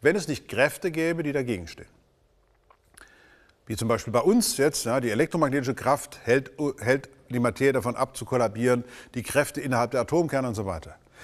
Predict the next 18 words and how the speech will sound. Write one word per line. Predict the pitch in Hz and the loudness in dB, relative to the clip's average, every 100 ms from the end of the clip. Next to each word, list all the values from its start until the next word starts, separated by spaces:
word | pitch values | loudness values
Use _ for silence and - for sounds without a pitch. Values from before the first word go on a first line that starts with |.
| - - - | -20 -10 -2
In | |
dem | 151 | -2
schwarzen | - 139 131 113 101 | 0 -4 -4 -6 2
Loch | 139 - - | 2 2 0
allerdings | 151 123 85 80 87 - - _ _ _ _ _ _ | -8 -8 -8 -16 -18 -20 -20 _ _ _ _ _ _
werden | 120 120 127 | -6 -6 -6
alle | - 196 262 | 0 0 0
diese | - 180 143 | -2 -4 -2
Kräfte, | 127 - 156 180 - | -6 0 0 0 -4
die | 131 | -4
normalerweise | 123 110 110 185 226 196 156 | -2 2 6 6 6 4 2
dazu | 139 117 110 | 0 -2 -4
führen, | - 175 | 0 0
dass | 143 117 - | 2 0 0
stabile | 120 107 _ 208 240 233 | -4 -4 _ 2 4 4
Materie | 190 135 - 170 180 127 | 4 0 2 4 4 2
da | 104 113 135 | 4 4 4
ist, | 190 - | 2 -6